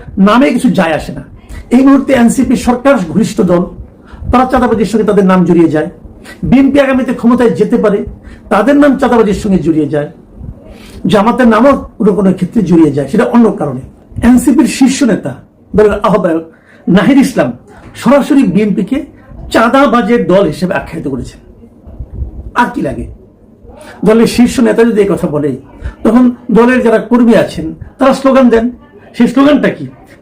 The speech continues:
স্লোগানটা হলো, "চাঁদা তোলে পল্টনে, ভাগ যায় লন্ডনে।"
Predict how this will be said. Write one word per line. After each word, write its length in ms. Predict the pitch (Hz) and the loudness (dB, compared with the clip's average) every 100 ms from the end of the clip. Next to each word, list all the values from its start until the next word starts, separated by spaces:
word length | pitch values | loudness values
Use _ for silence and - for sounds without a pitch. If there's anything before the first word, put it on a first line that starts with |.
| - | -2
স্লোগানটা 340 | 247 254 247 | 2 4 4
হলো, 300 | 240 254 254 - - - | 2 2 -2 -12 -20 -6
"চাঁদা 380 | 254 233 262 262 | -2 0 0 -2
তোলে 300 | 262 254 247 - | 0 0 0 2
পল্টনে, 500 | 202 196 202 220 247 - - - - - | 0 2 0 0 -2 -6 -16 -20 -14 -8
ভাগ 380 | - 180 202 175 | -4 0 0 0
যায় 300 | 185 175 143 | 0 0 0
লন্ডনে।" 460 | 139 139 135 123 | -2 -4 -6 -8